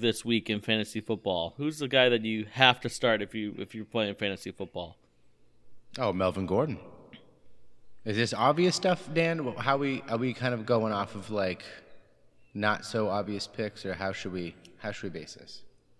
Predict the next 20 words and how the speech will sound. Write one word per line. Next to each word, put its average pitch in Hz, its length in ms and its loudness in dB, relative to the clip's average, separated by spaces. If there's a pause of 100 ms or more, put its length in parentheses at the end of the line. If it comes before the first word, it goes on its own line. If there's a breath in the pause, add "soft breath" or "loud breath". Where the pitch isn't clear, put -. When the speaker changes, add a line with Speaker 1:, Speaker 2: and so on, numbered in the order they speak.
(520)
Speaker 1:
I, 117 240 2
I 113 140 4
mean, 175 500 2
you 120 240 2
base 220 260 2
this 196 240 -2
on, 143 460 6 (680 loud breath)
on 123 240 2 (100)
the 123 100 -2
stats 135 420 6
from 156 200 -4
the 151 60 0
last 147 320 4
two 170 140 2
weeks, 143 420 0
and 110 180 0
you 113 60 2
base 127 320 0
it 127 80 2
on, 127 380 4